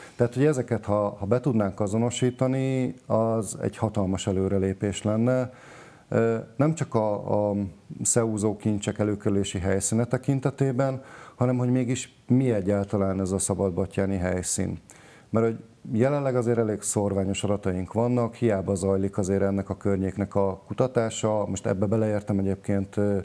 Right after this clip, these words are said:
egészen le déli irányba Gorzimot, sőt még egy picikét még délebbre,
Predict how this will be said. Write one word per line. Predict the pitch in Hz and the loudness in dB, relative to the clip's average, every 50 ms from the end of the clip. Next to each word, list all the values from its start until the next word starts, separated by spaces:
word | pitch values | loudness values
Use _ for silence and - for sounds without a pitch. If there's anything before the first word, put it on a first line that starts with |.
| - - - - - - - | -6 -12 -20 -20 -20 -16 -8
egészen | - 104 101 110 101 - - 110 104 101 | -4 0 0 0 0 0 0 0 0 2
le | 104 101 101 | 2 2 2
déli | 90 104 104 95 98 | 2 0 0 2 2
irányba | 98 95 98 95 95 95 90 95 95 98 95 95 | 2 2 2 0 0 0 2 2 2 2 0 -2
Gorzimot, | 95 95 101 107 117 110 120 123 107 104 101 - | -2 0 2 2 2 2 2 0 0 0 -2 -2
sőt | - 101 95 | -2 -2 0
még | 98 98 95 | 0 0 0
egy | 92 | 0
picikét | - 101 - - - - - 95 95 95 - - | -2 -4 -4 -4 -4 -2 0 0 0 0 -2 0
még | 98 98 104 104 107 | 0 0 2 2 2
délebbre, | 123 127 131 131 131 127 110 120 120 123 117 110 98 | 2 2 2 2 2 2 2 2 2 2 2 0 -4